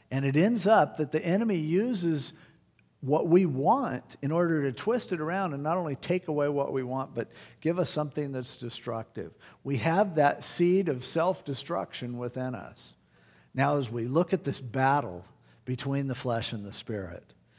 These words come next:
it's not that these are two opposing forces that are constantly battling. It's that the flesh is clever enough that it will allow the spirit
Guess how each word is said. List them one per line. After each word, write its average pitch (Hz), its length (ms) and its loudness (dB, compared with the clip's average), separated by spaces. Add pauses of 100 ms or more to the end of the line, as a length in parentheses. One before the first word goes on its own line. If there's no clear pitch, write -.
(220)
it's 151 260 -4
not 202 300 0
that 175 140 2
these 170 260 4
are 135 180 0 (220)
two 208 400 2
opposing 170 720 4
forces 175 600 2
that 139 120 2
are 139 80 0
constantly 151 720 -2
battling. 180 800 -2 (640)
It's 139 180 0
that 175 160 4
the 156 80 -2
flesh 226 420 4
is 139 180 -2
clever 165 540 2
enough 113 320 0 (300)
that 143 140 4
it 175 120 2
will 143 280 2
allow 139 760 2 (640)
the 123 120 -4
spirit 170 680 2